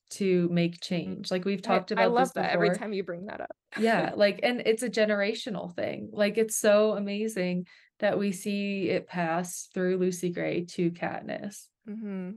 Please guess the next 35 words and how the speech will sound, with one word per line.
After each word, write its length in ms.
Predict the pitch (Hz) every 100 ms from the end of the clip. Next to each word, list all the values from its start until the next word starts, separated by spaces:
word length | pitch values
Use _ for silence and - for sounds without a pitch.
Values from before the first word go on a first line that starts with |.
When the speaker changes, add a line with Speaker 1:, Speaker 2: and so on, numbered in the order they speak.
| -
Speaker 2:
That's 180 | 214 -
something 300 | 254 240 220
she 220 | - 220
started 760 | - 214 214 220 180 170 180 - _ _ _ -
Speaker 1:
Mm-hmm. 360 | 185 190 180 185 -
Speaker 2:
so 360 | - 220 214
long 260 | 202 202 202
ago, 420 | 196 180 175 175 _ _ _ -
like, 220 | 185 -
finally 800 | 208 190 190 180 175 170 185 - _ _ _
has 280 | 220 226 202
built 300 | 180 175 175
up 140 | 202 -
to 100 | 170
this 100 | -
point 240 | 202 202
where 80 | -
it 60 | -
can 100 | 226
have 140 | -
such 280 | - 202 -
a, 40 | - _ 226
a 40 |
huge 420 | - 277 240 -
impact, 720 | - - - - 247 _ - _ _ _
which 200 | 208 190
Speaker 1:
Mm-hmm. 240 | 190 196 220
Speaker 2:
I 40 |
think 260 | 220 180 -
Lucy 260 | 165 -
Gray 220 | 185 190 196
would 180 | 180
love. 300 | 196 202 - - _ _
Speaker 1:
So 240 | - 277 294
really, 640 | 311 359 370 349 294 -